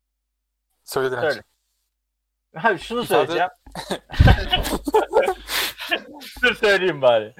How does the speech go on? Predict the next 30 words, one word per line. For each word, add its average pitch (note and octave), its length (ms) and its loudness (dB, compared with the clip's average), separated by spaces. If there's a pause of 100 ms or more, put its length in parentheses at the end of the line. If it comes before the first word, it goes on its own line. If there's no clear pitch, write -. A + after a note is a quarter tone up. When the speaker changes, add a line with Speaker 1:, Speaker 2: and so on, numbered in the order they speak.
(320)
Speaker 2:
Biz G#3+ 180 -12
sikindirik A3 540 -10
bir G#3 100 -14
podcast'iz C#3+ 640 0
abi. A2 380 -2 (340)
İşte F#3+ 300 -8
Twitch'te G#3 440 -6
yayın F#3 220 2
yapıyoruz. C#3 360 -10
On D#3+ 160 0
kişi, D#3 200 -8
on D3 140 -4
beş C3+ 140 -10
kişi - 200 -20
izle-, B2+ 300 -16
izleniyor. B2 480 -10 (680)
Ee, B2 580 4
ama A3+ 280 2
bak G#3+ 180 4
biz A#3 320 -4
bile F#3 340 2 (200)
adam A3 340 2
konuşurken A3 640 -2
diyoruz A3 280 0
ki, F3 120 -12
"Lan," E3+ 260 4
diyoruz, D3+ 280 -6
"acaba C#3+ 380 -4 (260)
söylemesem A#2+ 680 0
mi?" G2+ 160 -20